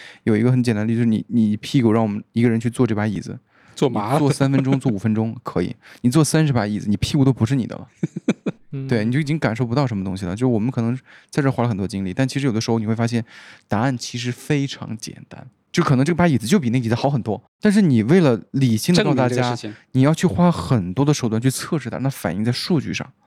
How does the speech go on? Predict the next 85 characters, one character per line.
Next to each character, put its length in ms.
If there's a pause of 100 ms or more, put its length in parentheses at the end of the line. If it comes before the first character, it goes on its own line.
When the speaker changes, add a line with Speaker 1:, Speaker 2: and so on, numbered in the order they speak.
(140)
Speaker 1:
因 80
为 40
这 160
可 120
能 60
是 100
我 80
们 100
自 60
己 80
的 40
一 20
个 60
调 280
性。 160
我 100
也 40
有 100
一 20
天 160
想 220 (340)
把 100
这 80
椅 140
子 140
跳 120
上， 120 (240)
我 0
跟 80
你 20
说， 80
兄 160
弟 60
们 100
就 140
买 160
这 100
个， 100 (180)
<laughs> 180
姐 180
妹 160
们 140
就 120
买 160
这 80
个， 120
买 140
这 200
个， 260 (400)
给 80
我， 100
给 140
我 80
买， 460
好 60
吧？ 240 (220)
Speaker 2:
<laughs> 200
Speaker 1:
然 140
后 60
呢， 140 (220)
<laughs> 240
对 80
吧？ 140
我 160
也 40
想 180
这 160
样， 260
但 120
你 60
会 100
发 140
现 160
有 100
点 260
难， 200
我 160
天！ 220 (420)
但 140
我 80
希 140
望 40
有 80
一 40
天， 220